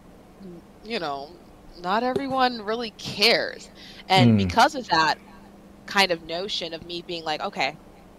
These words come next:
Speaker 1: not everyone thinks that I'm a special little unicorn,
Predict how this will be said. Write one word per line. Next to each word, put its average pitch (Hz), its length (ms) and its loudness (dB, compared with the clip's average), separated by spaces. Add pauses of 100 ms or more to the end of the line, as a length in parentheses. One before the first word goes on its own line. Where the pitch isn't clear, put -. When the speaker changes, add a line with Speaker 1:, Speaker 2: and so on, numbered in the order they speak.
(1000)
Speaker 1:
not 160 220 2
everyone 339 400 -6
thinks 247 300 -2
that 190 120 4
I'm 208 140 4
a 208 60 -8
special - 560 -4
little 262 180 0
unicorn, 208 640 2